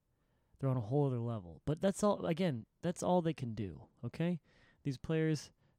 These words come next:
uh, they're not, doesn't make them smart people. They're very good at this one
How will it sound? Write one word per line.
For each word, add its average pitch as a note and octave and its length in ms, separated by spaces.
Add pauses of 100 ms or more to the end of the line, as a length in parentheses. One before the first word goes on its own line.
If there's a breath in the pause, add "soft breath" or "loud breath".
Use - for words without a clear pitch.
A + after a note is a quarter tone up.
(120)
uh, - 140
they're E3+ 160
not, G3 200
doesn't F#3 200
make F#3+ 160
them C3 280
smart B2+ 360
people. A#2+ 560 (480)
They're C#3+ 120
very F#3 260
good F3 160
at D3+ 80
this C3+ 120
one C#3+ 540